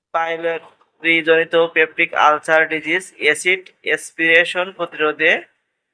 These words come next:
ও জোলিঞ্জার এডিসন সিনড্রোম এবং নন স্টেরয়েডাল প্রদাহ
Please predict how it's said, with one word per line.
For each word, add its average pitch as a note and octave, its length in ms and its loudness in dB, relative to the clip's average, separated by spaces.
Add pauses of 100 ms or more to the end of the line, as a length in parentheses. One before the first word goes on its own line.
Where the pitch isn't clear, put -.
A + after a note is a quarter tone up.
ও D#3 120 -2
জোলিঞ্জার G#3 640 2 (300)
এডিসন G3 540 0 (140)
সিনড্রোম E3+ 640 0 (100)
এবং D#3 320 -2
নন F3 220 2 (180)
স্টেরয়েডাল E3 680 2 (580)
প্রদাহ G#3+ 560 2